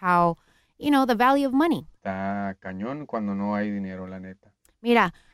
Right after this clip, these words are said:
Speaker 1: cuando los niños empiezan a hacer comentarios sarcásticos de que they're too cool for school, entonces ahí yo sí creo que los papás les tienen que dar un reality check, ¿verdad?
Speaker 2: Yo
Speaker 1: Así
Speaker 2: me
Speaker 1: que
Speaker 2: iba con unos tenis que tenían hoyos en, en los toes y mis compas me decían,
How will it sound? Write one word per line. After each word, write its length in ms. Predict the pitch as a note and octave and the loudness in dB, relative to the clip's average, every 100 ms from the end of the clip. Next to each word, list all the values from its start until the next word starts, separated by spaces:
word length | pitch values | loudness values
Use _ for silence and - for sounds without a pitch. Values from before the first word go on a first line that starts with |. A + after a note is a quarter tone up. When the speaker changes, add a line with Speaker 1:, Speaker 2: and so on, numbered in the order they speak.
| _ | _
Speaker 1:
cuando 300 | - A3+ A#3+ A#3+ | 0 4 6 6
los 180 | A#3+ | 6
niños 320 | A#3+ D4 E4+ F4 | 6 6 6 6
empiezan 440 | C#4+ B3+ B3+ C4+ | 4 4 4 4
a 20 | |
hacer 200 | B3+ A#3+ | 4 2
comentarios 560 | A#3 A#3+ A3 G3+ G3+ G3+ | 2 4 4 2 2 2
sarcásticos 920 | F3 D#3+ F#3+ F3 - D#3+ - D#3+ D#3+ | 0 0 0 0 -2 -8 -6 -6 -6
de 200 | E3+ F3 | -2 -2
que 160 | - F#3 | 0 2
they're 160 | G3 | 2
too 160 | G3+ A#3+ | 2 0
cool 180 | - A#3 | 0 -4
for 160 | A#3 | -4
school, 420 | A3 - C#4 E4+ E4+ | -8 -2 2 2 0
entonces 440 | F#3 F#3 F#3 G#3 G3+ | -8 -6 -6 -4 -4
ahí 140 | F#3+ | -2
yo 120 | G3 | -2
sí 160 | - G#3+ | -4 -6
creo 260 | G3+ G3 | -2 -2
que 80 | F#3 | -2
los 140 | F3+ - | -6 -10
papás 260 | E3+ E3+ | -10 -10
les 140 | E3+ - | -10 -12
tienen 240 | F3+ E3+ | -10 -10
que 80 | E3+ | -10
dar 220 | E3 E3 | -6 -6
un 200 | E3+ F3 | -6 -8
reality 480 | E3+ E3 D3+ - D#3 | -8 -6 -6 -6 -12
check, 240 | - - - _ _ _ | -18 -18 -20 _ _ _
¿verdad? 220 | F#3+ G#3+ | 0 4
Speaker 2:
Yo 40 | C4 | 4
Speaker 1:
Así 80 | E3+ | 4
Speaker 2:
me 120 | F3 | 2
Speaker 1:
que 60 | F3 | 4
Speaker 2:
iba 100 | E3 | 4
con 180 | D#3+ D#3 | 2 0
unos 260 | D#3+ E3 - | 0 0 2
tenis 380 | F3 E3+ D#3 - | 2 2 0 -4
que 140 | C#3 | -6
tenían 400 | - C3+ C#3+ D3 | -4 -2 -2 2
hoyos 420 | D#3 D3+ C#3 B2+ | 2 2 0 -2
en, 160 | B2 A2 | -4 -4
en 180 | - A#2 | -6 -4
los 200 | G#2+ G#2 | -2 -4
toes 480 | _ D3 D3 C3 - | _ 4 4 2 -6
y 240 | - A2+ A2+ | -6 -4 -2
mis 180 | A2+ - | -4 -2
compas 360 | B2+ A#2+ C#3 | -4 2 2
me 120 | C#3 B2 | 2 -2
decían, 400 | A2+ B2+ C3 | -2 -2 -2